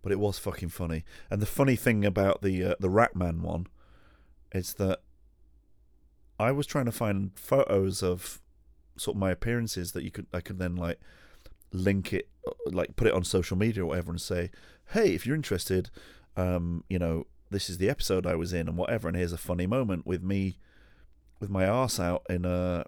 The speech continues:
in, in the rat cave." Only when I'm looking for that image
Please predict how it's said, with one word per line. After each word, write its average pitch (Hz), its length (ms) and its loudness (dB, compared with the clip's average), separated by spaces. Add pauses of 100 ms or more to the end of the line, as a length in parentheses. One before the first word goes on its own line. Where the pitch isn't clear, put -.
(180)
in, 87 280 -4
in 90 120 -2
the 92 80 -2
rat 113 260 -2
cave." 85 420 -2 (840)
Only 107 480 0 (840)
when 120 160 2
I'm 117 120 2
looking 117 320 2
for 101 120 -2
that 92 260 -2
image 117 500 0